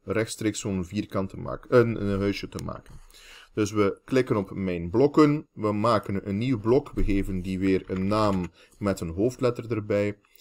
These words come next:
en we geven die ook een grootte mee. En wat, hoe maak je nu een huis? Wel, een huis is, even deze aan de kant, zo.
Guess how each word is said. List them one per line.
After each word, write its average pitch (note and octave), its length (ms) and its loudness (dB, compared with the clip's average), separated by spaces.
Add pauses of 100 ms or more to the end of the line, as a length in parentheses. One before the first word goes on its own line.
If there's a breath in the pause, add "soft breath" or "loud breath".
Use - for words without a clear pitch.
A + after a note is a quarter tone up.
(260 soft breath)
en G#2+ 360 0
we G2+ 180 -2
geven G2+ 340 2
die G2 220 -6
ook F#2+ 400 -2 (220)
een F#2 340 0
grootte A2 600 2
mee. F2 340 -4 (960)
En G2+ 200 -4
wat, A2 200 4
hoe B2 200 2
maak B2+ 320 2
je G2+ 80 -4
nu F#2 200 -2
een D#2+ 200 -12
huis? C3 600 0 (420 soft breath)
Wel, G#2+ 480 4
een F#2 140 -4
huis A2 640 0
is, - 640 0
even D#2+ 380 -6
deze E2+ 240 -4
aan F2 100 -8
de F#2+ 100 -10
kant, B2+ 560 -4 (180)
zo. G#2+ 520 2